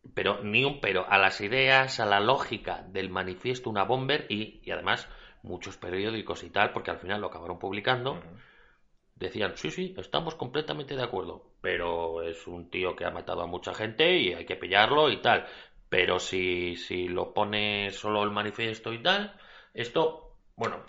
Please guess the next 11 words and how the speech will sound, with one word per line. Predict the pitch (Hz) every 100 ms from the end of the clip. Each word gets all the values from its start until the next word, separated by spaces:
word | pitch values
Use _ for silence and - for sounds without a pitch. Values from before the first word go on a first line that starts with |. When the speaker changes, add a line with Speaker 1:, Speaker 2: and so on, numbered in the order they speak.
| -
Speaker 1:
esto | 107 - 107
ya | 110
relacionaremos | 107 101 98 107 104 107 107 101
luego | 107 113 127
cuando | 127 104 92
hablemos | 92 95 101 120
de | 101 113
Ted | - 95
Kaczynski". | 87 - - - - _
Speaker 2:
Sí. | - 92 - _ _ _ - - - - -
Pero, | 117